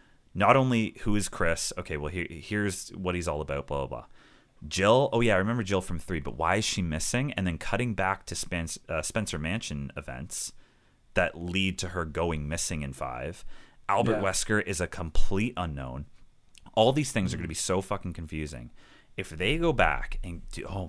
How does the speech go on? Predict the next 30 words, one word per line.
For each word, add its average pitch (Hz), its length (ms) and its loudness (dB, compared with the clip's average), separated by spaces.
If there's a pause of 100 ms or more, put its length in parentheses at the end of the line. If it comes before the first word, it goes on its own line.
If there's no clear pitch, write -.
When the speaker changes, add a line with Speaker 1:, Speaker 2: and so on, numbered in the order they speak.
Speaker 1:
so - 200 8
help - 220 -6
me 87 160 -10
God, - 400 -10
if - 140 -16
they 92 300 -8
give 85 420 -6
the 82 180 -8
Speaker 2:
<laughs> - 60 -14
Speaker 1:
R 85 360 4
E 90 240 2
engine 82 360 -2
treatment - 560 -8 (460)
to - 140 -4
one 69 420 -4 (560)
and 220 160 6
Speaker 2:
I - 20 4
think 302 100 4
Speaker 1:
leave 226 220 6
Speaker 2:
they 285 160 6
Speaker 1:
a- - 40 2
Speaker 2:
will. 170 600 0
Speaker 1:
Dude, 135 220 6
they 127 140 6
don't 156 200 8
have 139 280 2
to 120 100 0
do 90 240 -2
fucking - 640 -6 (280)
anything. 104 840 0